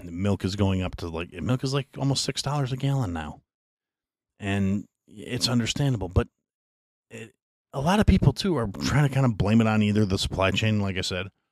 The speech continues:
or I've heard people bitching about the farmers and all this other shit, saying the price shouldn't be going up so much and they're, these farmers are just being, you know, blah, blah, blah.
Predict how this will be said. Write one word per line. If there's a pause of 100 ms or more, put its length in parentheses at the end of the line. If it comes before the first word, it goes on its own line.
(300)
or (160)
I've
heard (480)
people
bitching
about
the
farmers
and
all
this
other
shit, (800)
saying
the
price
shouldn't
be
going
up
so
much
and
they're,
these
farmers
are
just
being,
you
know,
blah,
blah,
blah.